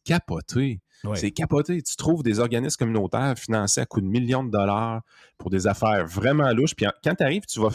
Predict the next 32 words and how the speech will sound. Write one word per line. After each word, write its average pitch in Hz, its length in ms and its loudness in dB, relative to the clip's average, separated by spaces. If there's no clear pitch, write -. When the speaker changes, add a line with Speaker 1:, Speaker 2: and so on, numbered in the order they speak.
Speaker 1:
chercher - 400 -2
leur 123 200 2
rapport 127 380 2
de 107 80 2
direction 95 500 -2
de 123 80 -4
la 85 100 0
fin 113 180 -2
de 107 80 -4
l'année, 98 320 -2
là. 175 100 -2
Puis - 100 -6
tu - 80 0
regardes 117 400 2
réellement 110 440 2
ce - 80 -4
qu'ils 117 100 0
ont 101 60 2
écrit 95 240 -4
là-dedans. 104 420 -2
Tu - 120 -4
découvres 147 580 2
que - 140 2
finalement, 127 440 2
ils 147 140 2
ont 98 100 2
fait - 200 2
une 104 140 -4
quantité 156 840 0
de 95 200 0
posts 127 540 2
Twitter 123 480 2